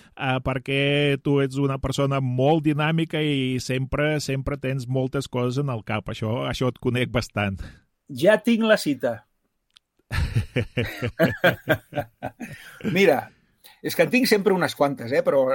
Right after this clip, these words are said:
Speaker 2: just m'has agafat en blanc. Ah, una que recordo de tant en tant,
Speaker 1: Ahà.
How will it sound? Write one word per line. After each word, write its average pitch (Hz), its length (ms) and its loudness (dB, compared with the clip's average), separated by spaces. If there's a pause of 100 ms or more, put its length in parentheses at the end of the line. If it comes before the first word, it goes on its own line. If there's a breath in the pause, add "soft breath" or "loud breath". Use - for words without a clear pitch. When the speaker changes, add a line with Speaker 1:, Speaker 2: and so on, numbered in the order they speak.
(160)
Speaker 2:
just 156 360 -6
m'has 165 180 -4
agafat 143 380 0
en 131 100 -6
blanc. 117 360 -8
Ah, 151 240 0
una 226 280 0
que 214 140 -2
recordo 190 480 0
de 170 160 2
tant 165 160 -4
en 160 200 -10
tant, 214 280 2 (260)
Speaker 1:
Ahà. 113 320 -6